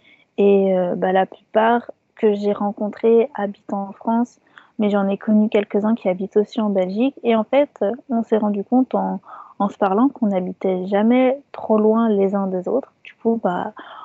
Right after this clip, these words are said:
une fois, on s'est rencontrés et, euh, franchement, le courant, il est vraiment bien passé.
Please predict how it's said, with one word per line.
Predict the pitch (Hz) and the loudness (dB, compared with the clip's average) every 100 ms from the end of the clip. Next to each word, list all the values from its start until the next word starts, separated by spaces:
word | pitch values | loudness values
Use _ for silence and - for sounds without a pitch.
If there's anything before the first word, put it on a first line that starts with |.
| - - - _ _ - | -20 -20 -20 _ _ -4
une | 196 | -4
fois, | 208 | -2
on | 226 | -2
s'est | - 196 | 0 -4
rencontrés | 180 - 185 - 214 226 185 | -4 -10 -16 0 2 4 2
et, | - | -4
euh, | - | -12
franchement, | - 180 - 214 | -10 -10 -2 -2
le | |
courant, | - - 202 | -2 -4 -4
il | 185 | -4
est | |
vraiment | 180 202 220 | -2 0 0
bien | 208 | -2
passé. | 180 - - | -4 -10 -12